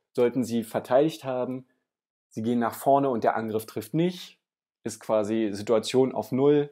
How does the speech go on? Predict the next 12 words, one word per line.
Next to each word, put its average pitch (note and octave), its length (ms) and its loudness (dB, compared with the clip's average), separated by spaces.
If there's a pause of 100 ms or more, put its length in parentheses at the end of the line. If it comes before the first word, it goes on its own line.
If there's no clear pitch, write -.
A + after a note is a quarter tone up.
(100)
und A2+ 200 -4
es - 80 -12
geht A2 160 -4
wieder G2+ 180 -4
los. - 420 -12 (180)
Ja. B2+ 240 -10 (720)
Das A#2+ 140 -2
ist - 40 -2
halt D3+ 180 2
ein D3 80 0
Spiel, G3+ 580 0 (800)
wo C3 600 2